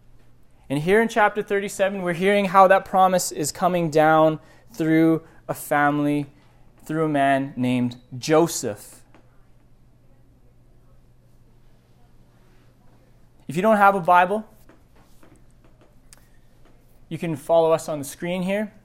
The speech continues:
or, uh, take part in the ancient practice of listening <laughs> and staying awake. And this is the story of Joseph.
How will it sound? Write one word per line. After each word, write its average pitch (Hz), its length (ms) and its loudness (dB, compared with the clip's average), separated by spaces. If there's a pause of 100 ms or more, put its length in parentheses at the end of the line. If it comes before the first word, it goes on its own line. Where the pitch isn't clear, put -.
(640)
or, 139 420 0 (560)
uh, 131 240 2
take 160 300 -6
part 165 320 4
in 151 80 -4
the 147 160 -4
ancient 165 340 -6
practice 160 460 2
of 135 120 -8
listening 240 540 -4 (840)
<laughs> - 960 -18
and 156 160 2
staying 208 320 2
awake. 202 420 0 (1800)
And 135 100 -2
this 180 140 0
is 220 60 -2
the 226 80 -2
story 240 260 6
of 196 80 2
Joseph. 220 480 0